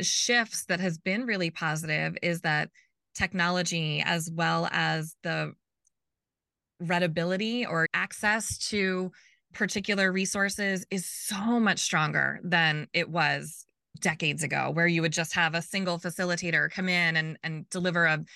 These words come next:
one day or a half day workshop to an entire staff. Now we have a whole host of virtual courses,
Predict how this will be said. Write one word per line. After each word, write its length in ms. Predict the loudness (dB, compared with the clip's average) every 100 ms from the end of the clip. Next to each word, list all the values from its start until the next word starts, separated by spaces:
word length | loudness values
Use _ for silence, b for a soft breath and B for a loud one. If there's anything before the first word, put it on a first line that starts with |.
| B B
one 340 | 0 4 4 4
day 400 | 4 4 2 4
or 120 | 2
a 60 |
half 300 | 2 0 0
day 360 | 0 2 2 0
workshop 560 | -2 -4 -2 0 -2 -2
to 160 | -4
an 80 | -2
entire 360 | -2 0 -2 -2
staff. 460 | -2 -4 -4 -8 -20 B B B 0
Now 240 | 2 4
we 100 | 2
have 200 | 2 0
a 60 | 0
whole 380 | -4 -4 -2 -2
host 480 | -2 -2 -2 -2
of 220 | -2 -2 -4 B B _
virtual 400 | -2 0 0 -2
courses, 500 | 0 -2 0 -4 -2